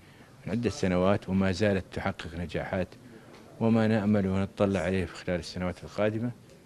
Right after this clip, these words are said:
أن تزداد مساهمتنا في مناشط، آه، والاستثمارات الخارجية، وأيضًا أن نكون، آه، نوفر ل-، في المملكة بيئة استثمارية، آه، ممكنة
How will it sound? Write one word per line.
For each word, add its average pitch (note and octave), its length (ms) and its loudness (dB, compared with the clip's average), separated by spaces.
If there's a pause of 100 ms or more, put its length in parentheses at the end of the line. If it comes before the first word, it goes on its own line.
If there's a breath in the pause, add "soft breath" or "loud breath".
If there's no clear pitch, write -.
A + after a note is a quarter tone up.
(280 loud breath)
أن F#2 140 -10
تزداد G2 500 0 (220)
مساهمتنا F2+ 760 -6 (120)
في F2+ 200 -4 (540 loud breath)
مناشط، F2+ 440 0 (160)
آه، F2 160 -4
والاستثمارات E2 1300 -6
الخارجية، G2+ 640 -4 (640 loud breath)
وأيضًا C#3 500 2 (100)
أن A2 280 0
نكون، C3 500 2 (160)
آه، F2+ 280 -2
نوفر G#2 400 0
ل-، F#2+ 380 0 (120)
في - 80 -8
المملكة G2 460 0
بيئة G2 280 2
استثمارية، G#2 720 0 (760 loud breath)
آه، F#2 720 0
ممكنة A2 760 2